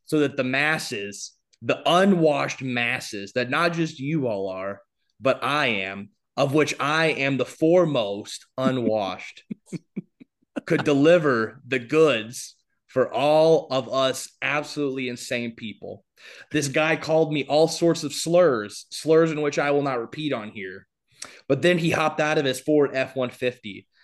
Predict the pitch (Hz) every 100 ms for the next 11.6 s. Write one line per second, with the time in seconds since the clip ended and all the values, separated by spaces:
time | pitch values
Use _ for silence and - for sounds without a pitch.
0 | _ - 131 139 143 147 131 127 135 131
1 | 120 - 139 135 - 127 120 110 104 104
2 | 104 117 131 135 135 131 120 110 131 123
3 | 120 127 117 117 - 117 113 - 113 110
4 | 104 98 95 98 _ _ _ _ _ 127
5 | 135 143 135 135 135 113 98 - _ _
6 | - 131 139 139 139 139 127 117 131 120
7 | 127 113 117 113 110 107 107 101 98 -
8 | _ _ _ 131 127 131 123 117 123 117
9 | 120 113 107 104 - 117 104 110 101 98
10 | 95 92 92 101 _ _ _ - 120 120
11 | 123 123 135 147 147